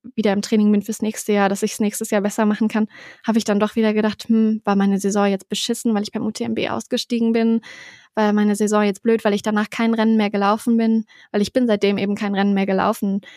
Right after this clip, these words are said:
Zum einen, weil ich halt eigentlich das so geplant war, dass Saisonpause ist und ich mit ersten Oktober mit einem neuen Trainer starte. Zum anderen, weil dann auch einfach im Oktober und November so viele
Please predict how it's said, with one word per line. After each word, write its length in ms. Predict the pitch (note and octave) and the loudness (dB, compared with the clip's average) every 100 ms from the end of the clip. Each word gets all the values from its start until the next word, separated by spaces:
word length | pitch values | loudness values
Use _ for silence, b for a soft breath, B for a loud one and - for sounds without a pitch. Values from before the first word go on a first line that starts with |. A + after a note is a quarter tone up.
| B - | B -6
Zum 140 | G3 | 0
einen, 200 | G3+ G3+ | 2 2
weil 200 | G3 F#3+ | 2 2
ich 180 | G3 G#3+ | 0 -2
halt 120 | G#3 | 0
eigentlich 320 | G3 G3+ - - _ _ _ | 2 0 -2 -12 _ _ _
das 140 | G#3 | -6
so 80 | G#3+ | -2
geplant 360 | G#3 - G#3+ A#3 | -2 0 0 0
war, 80 | A3+ | 0
dass 140 | G#3+ | 0
Saisonpause 600 | A3 G#3+ G#3 - A3 G#3+ | 0 2 0 0 0 0
ist 160 | G#3+ - | 0 -2
und 100 | G#3 | -4
ich 120 | - | -2
mit 120 | G#3+ | -4
ersten 260 | - G#3 G#3+ | -2 -2 -4
Oktober 320 | G#3 A3+ A3 | 0 0 2
mit 120 | G#3 | 2
einem 100 | G#3 | 2
neuen 200 | G#3 G#3+ | 2 0
Trainer 340 | - A3 A3+ A3+ | 0 0 0 0
starte. 520 | A#3+ A3 A3 A3+ A3 B B B - | 0 0 0 -2 -2 B B B -10
Zum 160 | A3+ | -2
anderen, 320 | G#3 G#3 G#3 | 2 4 4
weil 120 | G3+ G3 | 4 2
dann 140 | G3 | 0
auch 140 | G3 - | -2 -2
einfach 300 | G3+ G3+ - | -2 -2 -4
im 140 | G3+ | -4
Oktober 320 | G3 A3 G#3 | -2 0 0
und 80 | G#3 | 2
November 360 | G#3 G3+ G#3 G#3 | 2 2 2 0
so 120 | G#3 | -4
viele 440 | - A3 G#3 G#3 | -2 0 2 0